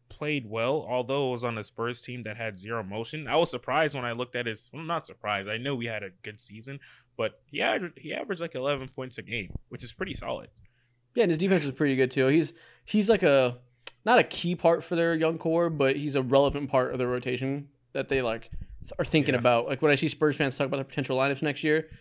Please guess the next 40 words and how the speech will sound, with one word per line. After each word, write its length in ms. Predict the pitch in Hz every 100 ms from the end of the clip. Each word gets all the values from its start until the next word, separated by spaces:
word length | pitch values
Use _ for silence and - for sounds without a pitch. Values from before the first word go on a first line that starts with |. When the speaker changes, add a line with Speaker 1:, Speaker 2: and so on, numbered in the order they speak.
| _ 151
Speaker 2:
Zach 320 | 156 143 -
Collins 420 | 147 131 127 120
and 100 | 135
how 200 | 123 127
he's 140 | 127 127
gonna 140 | 117
fit 260 | - 135 147
next 220 | 135 -
to 340 | 127 127 135 - _ _ _ 147
Wemby 320 | 135 120 120
is, 120 | 117
like, 160 | 123 127
a 80 | 147
part 160 | - 120
of 60 |
that 80 | 120
equation. 360 | 131 135 156 - _ _ _ _ _
Speaker 1:
Yeah. 240 | 104 107 127
Speaker 2:
Which 120 | 156
is 60 |
Speaker 1:
Um, 60 | 151
Speaker 2:
better 160 | 226 190
than 100 | 156
you 80 | 156
would 60 |
have 40 | 135
expected 320 | 156 139 120
a 20 |
year 120 | 123
and 60 | 123
a 40 |
half 140 | 127 -
ago. 200 | 104 135 - - - - - -
Speaker 1:
Yeah, 260 | 104 98 - -
I 80 | 117
almost 240 | 143 143
think 140 | 131 131
that 100 | 120
he 60 |
should 260 | - 120